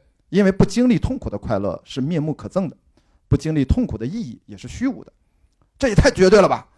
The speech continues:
很多人都没法认同。正因如此，我们对快乐的价值太容易笃定了，因为过于舒适，忘却了质疑。那也不能物极必反啊！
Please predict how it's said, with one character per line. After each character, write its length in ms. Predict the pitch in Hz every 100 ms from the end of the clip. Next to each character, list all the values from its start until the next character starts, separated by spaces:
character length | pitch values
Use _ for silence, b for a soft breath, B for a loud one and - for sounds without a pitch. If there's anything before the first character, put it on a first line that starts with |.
| _
很 180 | - 175
多 80 | 214
人 140 | 208
都 120 | 190 190
没 140 | 165
法 140 | 165
认 120 | 160 143
同。 280 | 110 101 - _ _ _ _ _ _ -
正 200 | 269 170
因 200 | 151 143
如 120 | 117
此， 280 | - - - -
我 160 | 127
们 140 | 110 127
对 100 | 127
快 240 | - 160
乐 100 | 120
的 300 | 104 92 - _ -
价 240 | 190 101
值 160 | - 98
太 200 | - 139
容 140 | 107
易 60 | 113
笃 180 | -
定 200 | - 123
了， 80 | 98 _ _ _ _ _ -
因 200 | 165 151
为 120 | 160
过 200 | - 214
于 100 | 156
舒 200 | 151 214
适， 180 | - - _ _ _
忘 240 | 135 139
却 200 | 110 131
了 120 | 107 101
质 200 | - 139
疑。 100 | - _ _ _ _ _ _ -
那 200 | 262 220
也 100 | 175
不 140 | 202
能 100 | 208
物 140 | 233 254
极 120 | 233
必 160 | 220 240
反 200 | - -
啊！ 320 | - 170